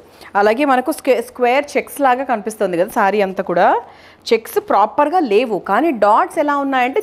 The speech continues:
చెక్స్ రూపంలో ఉన్నాయన్నమాట, ఒక బాక్స్ స్క్వేర్ రూపంలో ఉన్నాయి. So, అందుకు అలా అనిపిస్తుంది. But yes, చాలా very, very traditional saree. And ఈ బార్డర్ కూడా ఎంత బాగుందో.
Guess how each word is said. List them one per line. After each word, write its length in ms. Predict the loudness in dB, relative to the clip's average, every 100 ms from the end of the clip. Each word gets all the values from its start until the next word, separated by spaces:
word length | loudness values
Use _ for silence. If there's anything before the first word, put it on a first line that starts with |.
| -4
చెక్స్ 240 | -8 -2 -2
రూపంలో 320 | 0 -2 -2 -2
ఉన్నాయన్నమాట, 380 | -2 -4 -4 -6
ఒక 80 | -8 0
బాక్స్ 240 | 2 2 -6
స్క్వేర్ 280 | 0 0 0 -4
రూపంలో 340 | -4 -4 -4 -4
ఉన్నాయి. 220 | -6 -10 -16 -20 -2
So, 60 | 0 0
అందుకు 320 | -2 -2 2 2 2
అలా 120 | 2 2
అనిపిస్తుంది. 540 | 0 -6 -2 -4 -2 -2
But 120 | -2 0 0
yes, 180 | 0 -4 -20 -20 _ _ -4
చాలా 260 | 0 2 2 0
very, 160 | -2 -2
very 140 | -2 -4
traditional 440 | -6 -6 -6 -6 0
saree. 260 | 0 0 -4 -6
And 120 | -8 -8
ఈ 40 | 2
బార్డర్ 320 | 4 4 0 -2
కూడా 120 | -4 -4
ఎంత 220 | -8 -4 -2 -2
బాగుందో. 380 | -6 -4 -2